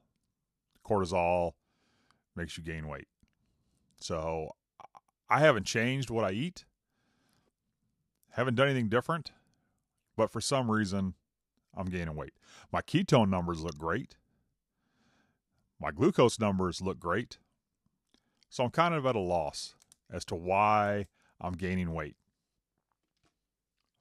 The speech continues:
But like I said, it's one of those things. It's part of life. And, uh, I can't allow my weight gain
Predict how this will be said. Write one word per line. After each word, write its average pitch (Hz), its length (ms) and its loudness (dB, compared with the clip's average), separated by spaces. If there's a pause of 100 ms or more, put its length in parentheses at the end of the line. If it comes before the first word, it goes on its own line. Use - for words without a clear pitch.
(160)
But 110 240 0
like 90 180 -2
I 117 60 2
said, 117 400 -2 (640)
it's - 160 -20
one 80 140 -4
of 90 60 -4
those 92 160 -4
things. 85 280 -6
It's 80 140 -12
part 87 260 -2
of 87 60 -4
life. 78 340 -6 (1080)
And, 101 520 2
uh, 95 340 2 (1000)
I 98 80 -4
can't 131 320 -2
allow 104 640 6 (400)
my 98 160 2
weight 104 320 4
gain 78 360 -6